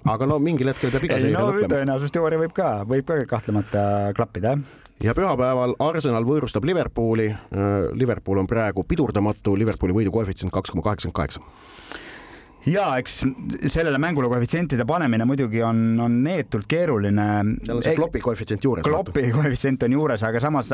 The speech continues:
Speaker 2: Arsenal, nii Arsenal kodus kui võõrsil, kui Liverpool kodus kui võõrsil on nagu erinevad asjad. Et ma arvan, et si-, selle tõttu see koefitsient selline on, kas ta on õige või vale, ma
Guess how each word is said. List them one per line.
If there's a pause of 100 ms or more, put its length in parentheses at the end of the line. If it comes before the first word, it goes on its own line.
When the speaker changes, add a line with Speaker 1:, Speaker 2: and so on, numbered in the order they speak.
(160)
Speaker 2:
Arsenal,
nii
Arsenal
kodus
kui
võõrsil,
kui
Liverpool
kodus
kui
võõrsil
on
nagu
erinevad
asjad. (320)
Et
ma
arvan,
et
si-,
selle
tõttu
see
koefitsient
selline
on,
kas
ta
on
õige
või
vale,
ma